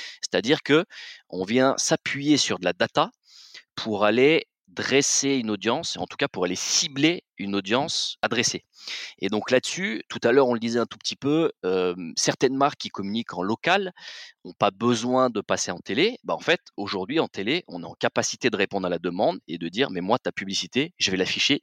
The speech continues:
uniquement à des gens qui habitent en Île-de-France, par exemple, ou qui habitent dans le Rhône-Alpes. » Donc ça, c'est peut-être le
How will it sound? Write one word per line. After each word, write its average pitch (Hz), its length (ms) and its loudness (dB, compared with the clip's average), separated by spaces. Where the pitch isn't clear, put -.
uniquement 160 500 0
à 90 80 -2
des 98 160 -4
gens 117 400 2
qui - 220 -12
habitent 95 720 -2
en 98 120 0
Île-de-France, - 500 0
par 78 120 -6
exemple, 82 280 -10
ou 85 40 -18
qui - 140 -4
habitent 110 240 -4
dans 120 100 6
le 107 60 2
Rhône-Alpes. » 98 300 2
Donc 87 120 -6
ça, 127 80 4
c'est - 120 2
peut-être - 220 0
le 104 80 0